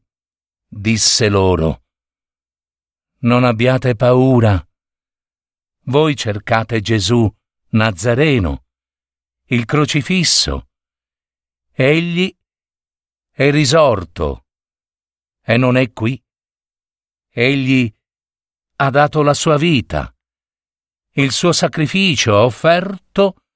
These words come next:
in remissione dei nostri peccati, salvando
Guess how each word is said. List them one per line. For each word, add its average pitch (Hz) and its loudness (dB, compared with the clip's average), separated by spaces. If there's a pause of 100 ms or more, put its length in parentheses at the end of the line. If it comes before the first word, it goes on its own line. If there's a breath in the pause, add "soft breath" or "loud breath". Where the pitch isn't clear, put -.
(640)
in 135 2
remissione 156 2
dei 139 0
nostri 147 0 (580)
peccati, 107 -4 (800)
salvando 143 0